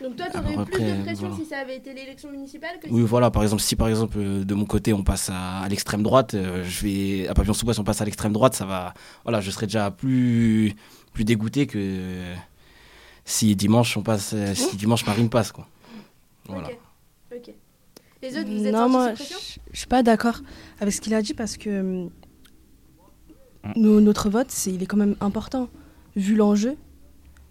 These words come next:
Speaker 3: vu l'enjeu que, qu'on va avoir. Inconsciemment, ça fout un,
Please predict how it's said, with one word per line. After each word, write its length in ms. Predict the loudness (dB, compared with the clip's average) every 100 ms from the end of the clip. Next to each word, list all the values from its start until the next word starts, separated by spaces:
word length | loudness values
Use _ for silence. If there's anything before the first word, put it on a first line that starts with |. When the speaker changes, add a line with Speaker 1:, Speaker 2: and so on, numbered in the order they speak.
| -12 -2
Speaker 3:
vu 120 | 0
l'enjeu 260 | 2 2
que, 360 | 0 -2 0 -2
qu'on 180 | -2 -4
va 180 | -2 -2
avoir. 400 | -2 -2 -6 -18 -20 -20 -20 -20 -20 _ -20 0
Inconsciemment, 480 | 2 4 4 6 6
ça 160 | 4 2
fout 180 | 4
un, 160 | 4